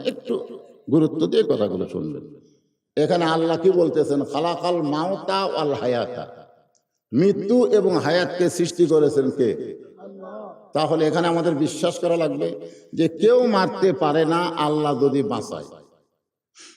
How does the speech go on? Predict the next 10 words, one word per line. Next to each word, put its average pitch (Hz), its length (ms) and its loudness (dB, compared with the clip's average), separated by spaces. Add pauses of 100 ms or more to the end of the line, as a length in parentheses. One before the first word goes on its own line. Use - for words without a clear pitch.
(160)
কেউ 311 220 6
বাঁচাতে 262 580 2
পারবে 180 480 2
না 190 240 2
আল্লাহ 165 840 2
যদি 135 560 2 (220)
মারে। 110 380 0 (600)
বিশ্বাস 151 320 2
আছে? 151 480 0 (960)
নাই। 113 260 0